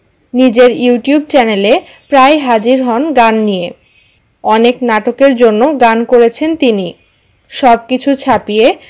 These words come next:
নিজেকে ইউটিউবার হিসেবেই ব্যস্ত রাখতে বেশি স্বাচ্ছন্দ্য বোধ করেন সৌভিক। উল্লেখ্য, অভিনেতা ও আরেক ইউটিউবার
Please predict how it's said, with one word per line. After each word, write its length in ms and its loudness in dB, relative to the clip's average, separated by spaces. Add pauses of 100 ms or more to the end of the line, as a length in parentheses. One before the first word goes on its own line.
(180)
নিজেকে 400 0
ইউটিউবার 680 0
হিসেবেই 580 0
ব্যস্ত 420 -2
রাখতে 440 2
বেশি 260 -2
স্বাচ্ছন্দ্য 600 -4
বোধ 280 -2
করেন 360 -2
সৌভিক। 600 -2 (840)
উল্লেখ্য, 640 2 (340)
অভিনেতা 680 2
ও 160 2
আরেক 420 2
ইউটিউবার 680 0